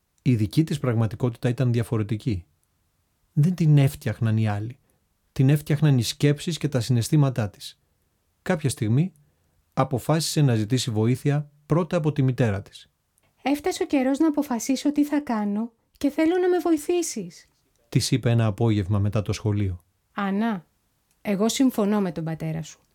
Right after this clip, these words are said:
Speaker 2: Στα έχω ξαναπεί. Έχουμε ήδη μια δουλειά δική μας. Στο εργαστήρι δουλεύουν έξι άτομα και εγώ με τον πατέρα σου.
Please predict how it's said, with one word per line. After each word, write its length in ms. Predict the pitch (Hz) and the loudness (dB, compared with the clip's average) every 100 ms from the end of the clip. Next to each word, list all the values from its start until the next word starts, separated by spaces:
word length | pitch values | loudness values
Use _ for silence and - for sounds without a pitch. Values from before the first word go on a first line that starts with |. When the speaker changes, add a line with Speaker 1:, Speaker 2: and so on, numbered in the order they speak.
| _ _ | _ _
Speaker 2:
Στα 200 | - 294 | -2 0
έχω 160 | 294 | 0
ξαναπεί. 580 | - 330 311 294 254 156 - _ _ _ _ _ _ _ | 0 2 2 2 0 -2 -12 _ _ _ _ _ _ _
Έχουμε 340 | 339 - 392 392 427 | -2 2 4 6 4
ήδη 200 | 415 208 | 2 0
μια 120 | 185 | 0
δουλειά 320 | 190 196 180 175 | -4 -4 -4 -6
δική 300 | 160 185 175 | -8 -6 -6
μας. 320 | 165 156 - _ _ _ | -6 -10 -18 _ _ _
Στο 180 | - - | -4 0
εργαστήρι 600 | 208 190 175 - 180 180 | 0 -2 -6 -4 -4 -2
δουλεύουν 440 | 208 233 262 269 262 | -2 0 2 2 2
έξι 320 | 285 - 185 | 0 -2 -4
άτομα 400 | 165 165 190 240 | -2 -2 -2 0
και 120 | 240 | -2
εγώ 120 | 208 | 0
με 120 | 254 | 0
τον 120 | 269 233 | 2 0
πατέρα 400 | 247 247 208 156 | 0 0 -2 -4
σου. 280 | - 156 | -8 -16